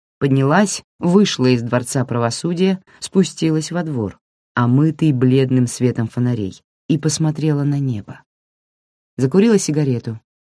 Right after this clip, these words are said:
сделала несколько затяжек и только потом пошла к воротам напротив главного входа. Она долго шла по городу. Лишённая жизненных сил и любви,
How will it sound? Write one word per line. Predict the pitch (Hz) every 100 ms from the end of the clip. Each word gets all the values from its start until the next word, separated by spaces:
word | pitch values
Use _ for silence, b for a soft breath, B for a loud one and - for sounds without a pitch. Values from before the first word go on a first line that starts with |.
| _ -
сделала | 135 147 151 147
несколько | 147 143 147 131 143
затяжек | 135 131 170 165 131 - _ _ _ -
и |
только | 156 190 196
потом | 208 214 196 147
пошла | 127 127 143 135
к |
воротам | 127 131 170 147 127
напротив | 120 127 127 123
главного | 120 127 117 117
входа. | 113 - 104 92 - _ _ _ _ _ _ _
Она | 151 190
долго | 170 208 208 190
шла | - 170
по | 165
городу. | 147 143 101 - - _ _ _ _ -
Лишённая | 127 127 - 151 143 135 131
жизненных | 143 139 131 123 123
сил | - 143
и | 131 120
любви, | 117 110 113 143